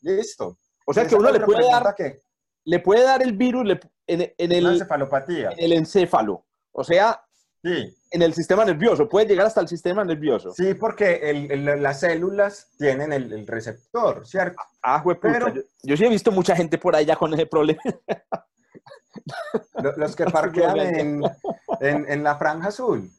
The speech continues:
Speaker 2: No, yo creo que, yo creo que a Bolsonaro sí le dio, a Bolsonaro le dio coronavirus, pero en el cerebro. <laughs>
Speaker 1: Se-,
Speaker 2: Bueno, entonces,
Speaker 1: seguramente.
Speaker 2: listo, entonces tenemos el cuerpo cubierto de esta cel-, de, de este A C E dos, que es un, es una glicoproteína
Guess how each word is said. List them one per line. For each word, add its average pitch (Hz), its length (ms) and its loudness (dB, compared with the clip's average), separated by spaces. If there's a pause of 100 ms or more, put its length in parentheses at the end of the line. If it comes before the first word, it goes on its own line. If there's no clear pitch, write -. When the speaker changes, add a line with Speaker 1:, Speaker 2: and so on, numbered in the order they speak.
(840)
Speaker 2:
No, 220 100 6
yo 202 60 6
creo 220 180 6
que, - 240 0 (140)
yo 170 120 2
creo 262 200 4
que 240 80 4
a 208 40 6
Bolsonaro 196 520 4
sí 190 140 0
le 208 180 6
dio, 208 340 4
a 147 120 4
Bolsonaro 156 440 2
le 208 160 2
dio 175 160 2
coronavirus, 202 540 2
pero 190 140 2
en 165 60 4
el 147 100 2
cerebro. 156 420 4 (480)
<laughs> - 1300 -6
Speaker 1:
Se-, 135 140 2
Speaker 2:
Bueno, 185 200 4
entonces, 143 220 4
Speaker 1:
seguramente. 165 500 -2 (260)
Speaker 2:
listo, 185 240 2
entonces 214 240 2
tenemos 202 380 2 (100)
el 180 180 2
cuerpo 208 360 2
cubierto 202 640 2
de 190 140 4
esta 190 200 0
cel-, 202 300 0
de, 156 260 -2
de 160 120 0
este 202 200 0 (140)
A 165 140 0
C 202 220 2
E 202 40 2
dos, 208 200 2
que 165 100 -4
es 135 60 -8
un, 175 360 -6 (180)
es 143 120 -8
una 170 120 2
glicoproteína 160 1120 0